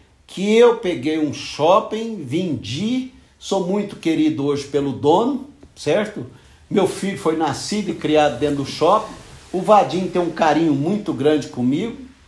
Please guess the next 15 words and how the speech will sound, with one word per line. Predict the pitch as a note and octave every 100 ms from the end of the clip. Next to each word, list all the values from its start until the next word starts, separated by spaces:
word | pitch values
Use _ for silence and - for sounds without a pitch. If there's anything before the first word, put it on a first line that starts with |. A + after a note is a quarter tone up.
| _ _ _ -
muito | D#3+ G#3 A#3+ - C#3
grande | A2 D3+ D3 A#2+
mesmo, | A#2+ E3 G#3 G#3
uma | E3+
pessoa | E3 D#3 D#3 D3+
que | D3
eu |
considero, | C3 C3+ - G#2 G#2+ D3 F3+ F#3+ - -
certo? | - D3+ E3+ - - _ _ _ _ -
E | F#3+ A3 B3+
isso | A#3 -
é | B3+
muito | A#3 B3+ B3+
bom, | G#3 F3+ C#3
né? | F3+ F3+